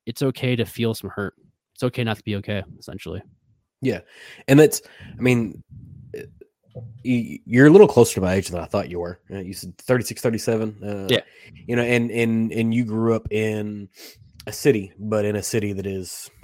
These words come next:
Speaker 2: in the middle of the,
Speaker 1: <laughs>
Speaker 2: I don't know, Midwest. Uh, it is a different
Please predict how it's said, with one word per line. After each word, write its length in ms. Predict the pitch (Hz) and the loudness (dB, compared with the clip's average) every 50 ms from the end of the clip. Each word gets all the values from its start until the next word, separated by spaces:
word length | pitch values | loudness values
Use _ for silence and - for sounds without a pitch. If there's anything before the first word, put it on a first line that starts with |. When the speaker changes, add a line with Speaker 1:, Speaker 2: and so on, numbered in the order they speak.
| - - | -16 -10
Speaker 2:
in 160 | 101 107 104 | -10 -8 -8
the 100 | 101 98 | -8 -8
middle 420 | 98 98 98 101 104 101 95 98 98 | -8 -8 -6 -4 -4 -4 -4 -4 -8
of 160 | 98 90 85 | -8 -10 -10
the, 420 | 90 98 95 95 92 92 90 107 - - | -10 -10 -10 -10 -12 -12 -14 -16 -12 -6
Speaker 1:
<laughs> 1200 | - 170 131 - - - - - - - - - - - - - - - - - - - - - | -4 -4 -4 -4 -10 -16 -18 -16 -16 -14 -14 -14 -16 -18 -20 -20 -20 -20 -20 -20 -20 -20 -20 -16
Speaker 2:
I 100 | - 98 | -14 -12
don't 120 | 92 90 | -12 -10
know, 180 | 90 87 85 87 | -10 -12 -14 -10
Midwest. 960 | 92 107 107 95 95 98 104 104 101 101 98 - - - - - - - - - 73 64 - | -4 -2 -2 -2 0 -2 -2 -2 -2 -2 -4 -6 -10 -12 -14 -14 -14 -16 -18 -20 -20 -20 -20
Uh, 80 | 55 50 - - - _ _ _ _ _ - - - - _ _ _ _ _ _ _ _ _ _ _ _ _ _ _ _ - | -20 -18 -20 -20 -20 _ _ _ _ _ -20 -20 -20 -20 _ _ _ _ _ _ _ _ _ _ _ _ _ _ _ _ -4
it 160 | 123 127 - - | -4 -2 0 2
is 160 | 139 127 139 | 0 2 2
a 40 | 127 | 0
different 520 | 107 117 147 135 - - 117 113 101 - | 2 2 2 2 2 -2 -4 -4 -4 -6